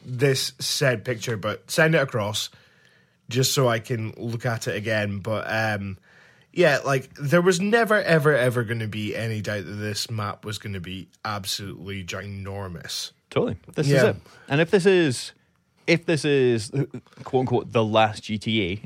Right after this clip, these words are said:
Speaker 2: as we've, we've been speaking about, the last big release of G T A that, that we see, and it's gonna be maybe an episodic kinda,
Speaker 1: Mm-hmm.
Speaker 2: uh, thing, for want of a better kind of phrase or, or, or, you know, model, um,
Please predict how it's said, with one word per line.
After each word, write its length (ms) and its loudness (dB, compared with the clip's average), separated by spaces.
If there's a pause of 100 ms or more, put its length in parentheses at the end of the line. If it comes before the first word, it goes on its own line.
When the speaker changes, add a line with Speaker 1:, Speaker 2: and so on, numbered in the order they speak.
Speaker 2:
as 120 -2
we've, 240 0
we've 160 0
been 140 0
speaking 340 -4
about, 160 2
the 80 -2
last 280 2 (640)
big 300 -2
release 420 -4
of 140 -4
G 140 -4
T 280 -2
A 40 -2
that, 220 -2
that 160 -6
we 100 -6
see, 340 -2
and 100 0
it's 140 -8
gonna 160 -2
be 220 0
maybe 240 0
an 100 0
episodic 480 -4
kinda, 320 2 (380)
Speaker 1:
Mm-hmm. 40 -8
Speaker 2:
uh, 200 0
thing, 380 0 (460)
for 160 2
want 220 2
of 60 -2
a 60 2
better 280 2
kind 180 -2
of 80 -4
phrase 380 -2
or, 180 -2
or, 220 -2
or, 360 -4 (400)
you 60 -4
know, 80 -2
model, 400 0 (300)
um, 400 4